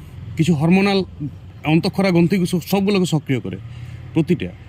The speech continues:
ঠিক আছে? ঘুম ভালো আসে, ব্রেন ঠান্ডা রাখে, ব্রেনের মানে ব্রেনটাকে খুব অ্যাক্টিভ তৈরি করে। তো এটা আমি একটু ব্রেনটাকে খুব অ্যাক্টিভ করে। তুলসী পাতা মধুর গুণাবলী, ভেষজ গুণ আমরা সবাই জানি, তুলসী একটি ভেষজ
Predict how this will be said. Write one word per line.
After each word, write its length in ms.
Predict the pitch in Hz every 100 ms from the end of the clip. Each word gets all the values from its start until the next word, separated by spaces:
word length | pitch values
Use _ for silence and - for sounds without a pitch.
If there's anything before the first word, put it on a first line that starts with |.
| - - - - - - - - -
ঠিক 100 | 180
আছে? 140 | -
ঘুম 240 | - 170 147
ভালো 180 | 139
আসে, 220 | 123 104 107 - - - - - - - - -
ব্রেন 220 | 143 180
ঠান্ডা 280 | 151 156 160
রাখে, 280 | 147 113 107 - - -
ব্রেনের 300 | 151 175 165 - - - - - -
মানে 180 | - 165
ব্রেনটাকে 420 | 151 185 208 208
খুব 140 | 196 196
অ্যাক্টিভ 360 | 190 - 196 143 - - - -
তৈরি 160 | 143 123
করে। 240 | 101 110 - -
তো 140 | 139 131 - - - -
এটা 180 | 151
আমি 140 | 170 165
একটু 300 | 160 170 170 - - - - - - - - - - - _ - - - -
ব্রেনটাকে 340 | 170 190 196 190
খুব 120 | 196
অ্যাক্টিভ 280 | 180 - 170
করে। 140 | 170 190
তুলসী 240 | 180 208
পাতা 220 | 240 240 233
মধুর 280 | 220 247
গুণাবলী, 560 | 202 220 233 226 240 240
ভেষজ 360 | 190 180 226 226
গুণ 180 | 226
আমরা 180 | 226 220
সবাই 260 | 185 202 208
জানি, 160 | 185
তুলসী 280 | 196 175 175
একটি 160 | 175 170
ভেষজ 380 | 147 156 180